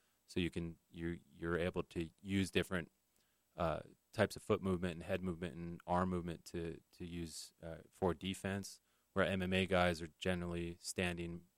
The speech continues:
uh, facing you a little, uh, quite differently. So I would prepare, uh,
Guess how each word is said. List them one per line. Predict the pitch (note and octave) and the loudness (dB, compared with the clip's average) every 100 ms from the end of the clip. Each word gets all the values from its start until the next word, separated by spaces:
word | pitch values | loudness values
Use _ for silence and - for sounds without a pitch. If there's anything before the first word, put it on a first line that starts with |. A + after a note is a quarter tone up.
| _ - | _ -10
uh, | E2+ E2 - | -8 -8 0
facing | F#2 F#2 F#2+ | 0 0 -4
you | E2+ E2+ | -4 -4
a | E2+ | -4
little, | F2 E2+ - _ _ _ _ - | -4 -6 -6 _ _ _ _ -16
uh, | G2 - | -14 -4
quite | - G2+ - | 10 10 10
differently. | G2+ - D#2+ E2+ | 4 4 -6 -4
So | E2 - F2 E2+ - _ _ _ _ _ - | -4 2 4 4 0 _ _ _ _ _ 4
I | F2 G2+ | 6 8
would | G2 F2+ - | 8 4 2
prepare, | F#2 E2+ - F#2 F2+ E2+ E2+ - - | -2 0 2 6 6 4 0 -4 -8
uh, | E2+ E2+ | -6 -6